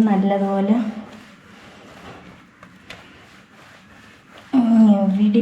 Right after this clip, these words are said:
പരുവാക്കിയെടുക്കാം. ഇത് ഒരുപാട് കാണും ഇത് ഉണ്ടാക്കിയെടുക്കുമ്പോൾ. നമ്മൾ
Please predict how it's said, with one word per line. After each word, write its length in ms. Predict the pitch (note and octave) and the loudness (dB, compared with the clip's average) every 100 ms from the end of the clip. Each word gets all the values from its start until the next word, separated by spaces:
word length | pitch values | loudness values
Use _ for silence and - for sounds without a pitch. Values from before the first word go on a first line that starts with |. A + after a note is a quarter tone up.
| - | -2
പരുവാക്കിയെടുക്കാം. 1040 | G3+ G3 G#3 G#3+ F#3+ - G3 E3 - - - - - - - - - - - - - - - - - - G#3 | -2 -2 0 0 0 -2 -6 -6 -10 -16 -18 -20 -20 -18 -18 -20 -20 -20 -20 -20 -20 -20 -20 -20 -20 -14 -10
ഇത് 200 | G3+ A#3 D#4+ | -6 -2 0
ഒരുപാട് 400 | B3 A#3+ D4 D#4+ F4+ | 0 0 -2 -2 -2
കാണും 380 | B3+ A3+ B3+ C4 G#3 | -2 0 2 2 0
ഇത് 140 | F#3+ - - - - - - - - - - A3+ | -4 -6 -12 -20 -20 -20 -20 -20 -20 -20 -4 -2
ഉണ്ടാക്കിയെടുക്കുമ്പോൾ. 840 | G#3 G3+ G#3 G3 F#3 F#3 F3+ - - - - - - - - _ _ - - _ - _ _ _ - - - - - - - | 0 0 -2 -2 -2 -4 -6 -6 -10 -18 -18 -20 -20 -20 -20 _ _ -20 -20 _ -20 _ _ _ -20 -20 -20 -20 -20 -20 -10
നമ്മൾ 180 | B3 | -2